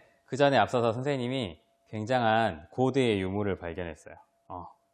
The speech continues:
자, 이 현미경은 요즘에 나오는 현미경들은 대부분 여기에 모니터가 달려있어. 근데 얘는 스크린이 달렸습니다. 이 선-, 여러분도 이렇게 생긴 거 처음 보죠? 선생님도 처음 봤어요. 여기 학교 와서 보니까, 어, 얘는 천구백구십사 년도 제품입니다.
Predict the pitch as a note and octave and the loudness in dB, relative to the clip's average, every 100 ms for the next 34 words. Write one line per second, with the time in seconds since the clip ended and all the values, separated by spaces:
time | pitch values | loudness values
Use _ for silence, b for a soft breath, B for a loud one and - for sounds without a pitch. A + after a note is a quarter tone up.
0 | _ _ _ A2+ G#2+ C#3 D3 D#3 E3 D#3 | _ _ _ 0 4 6 6 6 4 4
1 | C#3 D3+ D#3 G2+ D#2 b b _ B2 C#3 | 4 6 4 4 -2 b b _ 0 4
2 | F3+ F3+ D3+ D3 D#3 D3+ E3 D#3+ D#3 D3 | 6 6 6 6 6 4 4 4 2 4
3 | C#3+ C3 C#3 D3 C3 A2+ A#2 B2 G#2 A2 | 2 2 0 0 2 2 2 0 0 2
4 | D#3+ - D#3+ A#2+ G#2 F#2 D#2+ D#2 - - | 0 0 0 2 4 2 0 -10 -14 -10
5 | B2 C#3 A#2+ C3+ C#3+ E2 _ _ _ _ | 0 4 4 4 2 0 _ _ _ _
6 | - - G#3+ G#3 F3+ B2+ G2+ G2+ - F2 | -18 -6 -2 0 0 0 0 0 -4 -10
7 | F2 - C3 D#3 B2+ D3 D#3 C3 - C#3 | -10 -4 -2 0 2 2 2 -2 0 -2
8 | B2+ A#2 D#3+ C#3 F2 D#2+ _ _ _ D3 | -2 -2 0 -2 -4 -8 _ _ _ -8
9 | C3 A2+ C#3+ B2 F2+ - F2+ _ _ _ | -4 -2 -2 -2 -4 -6 -20 _ _ _
10 | _ - G#2+ B2 B2 G2 G#2 G2 D#3+ A3 | _ -14 -10 -6 0 0 2 4 4 2
11 | B2 A#2 F#3 C#3 F2 B B B - A2+ | -4 -4 0 -2 -2 B B B -2 4
12 | A#2+ B2 B2+ - C#3 D#3+ D#3 F2 D#2 _ | 6 6 4 0 0 2 2 0 -8 _
13 | _ _ _ _ _ _ _ _ _ _ | _ _ _ _ _ _ _ _ _ _
14 | - A3 G#3+ G#3 G3 G3 F#3+ C#3 B2+ E3 | -4 0 2 4 6 6 4 0 2 2
15 | - F3 F3 F3+ D#3 C3+ B2 C3 A2+ F2+ | 2 2 4 4 6 4 4 2 2 0
16 | E2 | -4